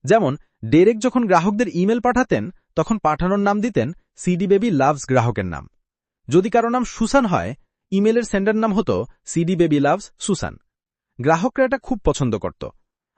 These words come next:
আরও ছিল, গ্রাহকের ফোন কল দুইবার বেজেই ধরত সাতটা থেকে দশটার আগ পর্যন্ত সপ্তাহে সাত দিন।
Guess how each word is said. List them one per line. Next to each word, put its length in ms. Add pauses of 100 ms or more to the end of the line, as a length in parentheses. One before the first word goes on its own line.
(120)
আরও 200
ছিল, 300 (260)
গ্রাহকের 440
ফোন 280
কল 160
দুইবার 440
বেজেই 320
ধরত 380 (180)
সাতটা 340
থেকে 240
দশটার 340
আগ 200
পর্যন্ত 300
সপ্তাহে 400
সাত 220
দিন। 220